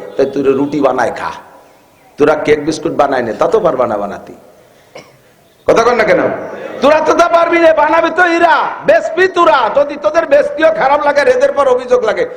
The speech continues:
যা ভ্যান খান তুই বাড়ি যা। যদি গেটি গুল্লি দিয়ে খেদায় দেয়, তারপরে করি খাবি নাকি? গেটিগুলিতে যদি তাড়ায় দেয় যে, "তোর বেশি খারাপ লাগে," টেকনিশিয়ানদের উপর অভ-, অভিযোগ, মালিকের উপরে অভিযোগ, উনি বৈষম্য করে, তাহলে যা, বের হ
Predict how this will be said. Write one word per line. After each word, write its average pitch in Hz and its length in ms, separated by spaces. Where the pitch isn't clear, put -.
যা 160 100
ভ্যান 175 200
খান 170 180
তুই 170 160
বাড়ি 139 200
যা। - 160
যদি 151 220
গেটি 143 240
গুল্লি 165 260
দিয়ে 170 140
খেদায় 143 340
দেয়, 131 160
তারপরে 190 360
করি 185 220
খাবি 127 240
নাকি? 98 340
গেটিগুলিতে 302 540
যদি 339 260
তাড়ায় 339 380
দেয় 320 280
যে, 302 80
"তোর 330 200
বেশি 330 340
খারাপ 320 300
লাগে," 330 280
টেকনিশিয়ানদের 320 640
উপর 320 160
অভ-, - 220
অভিযোগ, 339 400
মালিকের 370 420
উপরে 370 220
অভিযোগ, 330 400
উনি 311 140
বৈষম্য 285 460
করে, 208 280
তাহলে 190 220
যা, 160 180
বের 190 180
হ 220 60